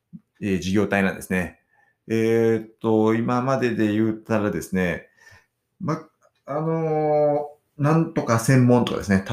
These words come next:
例えば、あの、ニッチを生かしたマーケティングという言い方をしていますけども、朝専用のコーヒーとか、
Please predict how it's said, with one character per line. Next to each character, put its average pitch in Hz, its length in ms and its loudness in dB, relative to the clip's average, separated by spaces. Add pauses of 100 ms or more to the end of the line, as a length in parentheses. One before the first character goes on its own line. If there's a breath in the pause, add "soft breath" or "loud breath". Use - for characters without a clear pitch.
(120)
例 233 180 6
え - 20 8
ば、 101 440 2
あ 104 120 -2
の、 101 180 -2
ニ 131 140 -2
ッ - 160 -12
チ - 160 -4
を 135 40 4
生 110 120 0
か 113 80 2
し - 80 -4
た 92 80 0
マ 98 140 4
ー 127 80 0
ケ 143 100 -2
テ 143 120 -4
ィ 139 60 0
ン 143 40 0
グ 147 100 -2
と 110 80 0
い - 20 4
う - 40 4
言 95 80 2
い 87 40 -4
方 87 180 -2
を 85 40 -2
し - 100 -10
て 95 60 -4
い - 20 -2
ま 92 100 -2
す - 120 -10
け 90 80 -4
ど 82 100 -2
も、 - 320 -2
朝 170 300 2
専 104 260 2
用 95 180 4
の 87 120 0
コ 101 280 2
ー 92 40 2
ヒ 110 140 -2
ー 92 100 -2
と - 100 -16
か、 - 400 -2